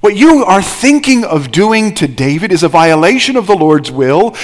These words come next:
and it will bring you into judgment with God. Do not war against the Lord. Do not war against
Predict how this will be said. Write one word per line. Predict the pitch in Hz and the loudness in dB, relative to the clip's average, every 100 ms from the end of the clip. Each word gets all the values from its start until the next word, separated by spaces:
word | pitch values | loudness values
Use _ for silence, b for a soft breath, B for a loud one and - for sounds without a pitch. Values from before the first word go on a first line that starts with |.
| B - | B -2
and | 185 | 0
it | 208 | 2
will | 202 185 | 2 2
bring | 139 202 269 | 0 -2 2
you | 277 262 | 2 2
into | 220 214 170 | -2 -2 -2
judgment | 143 - 131 190 190 165 190 202 - | -2 -4 0 0 -2 -4 -4 -4 -2
with | 165 143 - | -2 -2 -2
God. | 165 175 139 113 B B - | -2 -2 -4 -6 B B -10
Do | 143 143 | -4 -2
not | 151 196 143 | -2 -4 -6
war | 135 180 185 | -6 -4 -4
against | 170 170 175 - | -4 -6 -6 -6
the | 156 | -6
Lord. | 170 196 131 95 - - _ _ _ _ _ _ _ _ _ _ _ _ | -6 -10 -12 -14 -20 -20 _ _ _ _ _ _ _ _ _ _ _ _
Do | 135 | -12
not | 165 - | -12 -8
war | 127 165 156 | -6 -4 -4
against | 123 131 120 113 - - - | -6 -6 -6 -8 -12 -18 -18